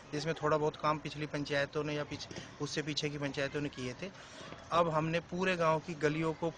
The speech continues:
पूरा कच्चा फ्री कर दिया, कोई भी एक सिंगल गली हमारे गांव में कच्ची नहीं है। उसके बाद में हमने कुछ शिक्षा पे भी जो-, जोर दिया है। एमईटी के तहत, उनके सीएसआर स्कीम के तहत हमने कुछ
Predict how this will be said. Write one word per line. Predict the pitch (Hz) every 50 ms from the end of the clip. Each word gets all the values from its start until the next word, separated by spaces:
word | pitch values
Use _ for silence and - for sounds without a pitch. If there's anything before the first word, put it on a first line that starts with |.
| -
पूरा | 160 165 170 165 156 131 - - - - -
कच्चा | 160 - - - 170 165
फ्री | - 170 160 160 160
कर | 143 151 143
दिया, | 135 139 143 156 165
कोई | - - 175 175 185
भी | 180 170 180 170
एक | 170 170 160 147
सिंगल | - - 160 151 151 156 151
गली | 143 151 151 156
हमारे | 147 143 147 143 147
गांव | 139 139 139
में | 151
कच्ची | 151 - 135 - - 139 123
नहीं | 117 113
है। | 113 110 - - - - - - - - - - - - - - - - - - - - - - - -
उसके | 160 - - - 202
बाद | 185 170 170 165 170 170
में | 190 185
हमने | 170 165 165 175 175
कुछ | 165 185 175
शिक्षा | - - 170 - - 165 160
पे | 147 165 160
भी | 160 165
जो-, | 151 156 156 151 151 147 143 139 139 135 127
जोर | 139 143 147 151
दिया | 143 147 147 147 147
है। | 147 156 170 170 - 156
एमईटी | 151 170 175 - - 185
के | - 185
तहत, | 170 175 165 160 165 160 175
उनके | 170 170 - 175
सीएसआर | - - 165 160 165 156 - 165 165
स्कीम | 165 - - - 165 165 165
के | 147 160 156
तहत | - 147 151 147
हमने | 151 147 151 156
कुछ | 151 - 160 - -